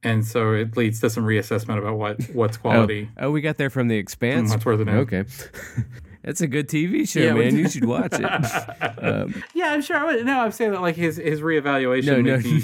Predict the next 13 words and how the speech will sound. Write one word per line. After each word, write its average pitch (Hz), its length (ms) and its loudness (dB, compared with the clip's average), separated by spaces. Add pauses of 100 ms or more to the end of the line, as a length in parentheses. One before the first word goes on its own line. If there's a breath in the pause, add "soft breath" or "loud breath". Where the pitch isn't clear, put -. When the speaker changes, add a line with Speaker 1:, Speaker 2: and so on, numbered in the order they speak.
(100)
Speaker 2:
<laughs> - 0 - (120)
no, 165 60 2
you're 151 220 2
right. 113 180 2
I'm 127 140 4
just 127 160 -2
trying 110 240 2
to, 98 140 0 (440 loud breath)
trying 98 300 -4
to 98 60 -2
pull 95 240 -8
things 92 260 -4
around. 95 340 -2